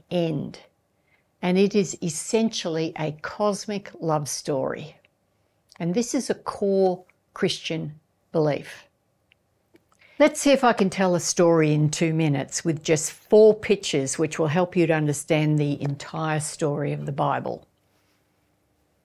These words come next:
Of course, we have to start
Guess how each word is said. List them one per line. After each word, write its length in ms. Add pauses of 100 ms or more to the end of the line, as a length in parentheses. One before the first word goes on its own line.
(260)
Of 120
course, 580 (340)
we 120
have 160
to 80
start 480